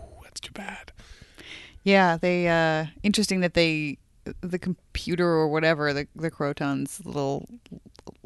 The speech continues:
Speaker 2: light, it looked like Gypsy from Mystery Science Theater three thousand a little bit,
Speaker 1: Mm-hmm.
Speaker 2: um, that they recognized the Doctor as some sort of a leader just based on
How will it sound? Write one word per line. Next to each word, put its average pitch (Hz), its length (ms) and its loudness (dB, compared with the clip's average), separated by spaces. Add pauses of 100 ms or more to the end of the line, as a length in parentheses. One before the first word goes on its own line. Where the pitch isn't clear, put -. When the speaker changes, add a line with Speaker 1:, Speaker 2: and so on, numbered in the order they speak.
(220)
Speaker 2:
light, 156 480 0 (100)
it - 180 -2
looked 175 160 -2
like 165 140 0 (280)
Gypsy 165 300 -2
from 151 160 -2
Mystery 160 260 -4
Science 175 260 -6
Theater 170 260 0
three 175 180 -2
thousand 165 460 -2
a 160 80 -4
little 165 200 0
bit, 156 300 2 (200)
Speaker 1:
Mm-hmm. 113 120 -6
Speaker 2:
um, 160 400 4 (320)
that 170 120 -2
they 180 200 8
recognized 196 640 6
the 170 80 0
Doctor 170 380 6
as 160 140 4
some 175 180 2
sort 165 220 2
of 147 80 -2
a 151 40 0
leader 156 600 0
just - 280 -4
based 151 280 2
on 139 420 -2